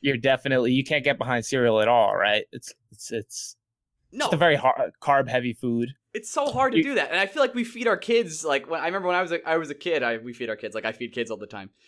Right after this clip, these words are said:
Speaker 2: But, uh, <laughs> when I was a kid or, like, any, uh,
Speaker 1: <laughs>
Speaker 2: all my
Speaker 1: When you
Speaker 2: friends
Speaker 1: were being fed as a kid.
Speaker 2: I was being fed as a kid, <laughs> when I, or when I'm feeding children that I steal,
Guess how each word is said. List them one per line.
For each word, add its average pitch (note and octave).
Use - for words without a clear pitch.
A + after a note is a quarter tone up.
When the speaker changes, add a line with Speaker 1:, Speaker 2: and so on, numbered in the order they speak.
Speaker 2:
But, D3
uh, D3
<laughs> -
when F#3
I A3+
was B3+
a G3+
kid F3+
or, E3+
like, C#3+
any, E3
uh, D#3+
Speaker 1:
<laughs> G#3+
Speaker 2:
all F#3+
my F#3+
Speaker 1:
When E3+
you F3+
Speaker 2:
friends A#3+
Speaker 1:
were A3
being G3+
fed F3+
as F3
a F3
kid. E3+
Speaker 2:
I A3
was A#3+
being A#3+
fed A#3+
as A3+
a G#3
kid, A3+
<laughs> -
when E3+
I, G#3+
or G3+
when G3+
I'm G#3
feeding G#3+
children A#3
that D#3
I D3+
steal, D3+